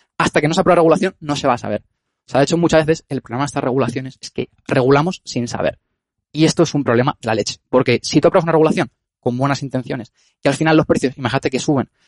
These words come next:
y encima tienes un problema de oferta, de que hay demasiada demanda para esa oferta, ¿qué hacemos?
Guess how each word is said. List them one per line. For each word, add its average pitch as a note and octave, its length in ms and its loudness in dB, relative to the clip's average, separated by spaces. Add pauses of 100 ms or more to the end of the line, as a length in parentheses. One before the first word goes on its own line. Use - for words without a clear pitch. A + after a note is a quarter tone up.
y C#3+ 100 0
encima C#3+ 360 2 (100)
tienes C3+ 240 0
un C#3+ 60 0
problema C3+ 260 2
de A#2+ 120 -2
oferta, C#3+ 360 0
de C3 120 -2
que A#2+ 60 2
hay B2 60 4
demasiada A#2+ 360 0
demanda C#3 240 0
para A2+ 100 0
esa B2+ 120 -8
oferta, - 340 -2 (340)
¿qué - 80 0
hacemos? B2+ 300 0